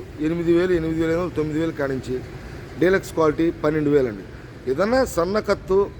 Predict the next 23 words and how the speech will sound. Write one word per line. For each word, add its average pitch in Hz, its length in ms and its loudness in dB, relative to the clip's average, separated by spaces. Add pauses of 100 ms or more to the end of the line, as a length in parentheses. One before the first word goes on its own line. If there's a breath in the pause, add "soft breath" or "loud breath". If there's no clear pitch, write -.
తేజ 165 220 0 (120)
టైప్ 151 240 4
ఉంటే 165 160 -6 (540)
ఆ 127 120 -2
పైన 131 160 2 (140)
రూపాయి, 127 280 0
రెండు 117 140 -4
రూపాయలు 120 240 -2
జరుగుతున్నాయి 95 360 -8 (360)
షార్క్. 98 340 -8 (1200 loud breath)
టూ 185 80 6 (160)
సెవెంటీ 185 320 2
త్రీ 208 120 0 (140)
కుబేరా, 107 400 -6 (600 loud breath)
టూ 226 80 6 (100)
సెవెంటీ 202 240 4
త్రీ 202 100 -4 (100)
కుబేరాకు 180 480 2
సంబంధించి 143 540 -2 (680 loud breath)
కొంచెం 165 240 0 (100)
ఈ 170 40 2 (120)
బీఎఫ్ 220 360 4
రకాలు 180 400 4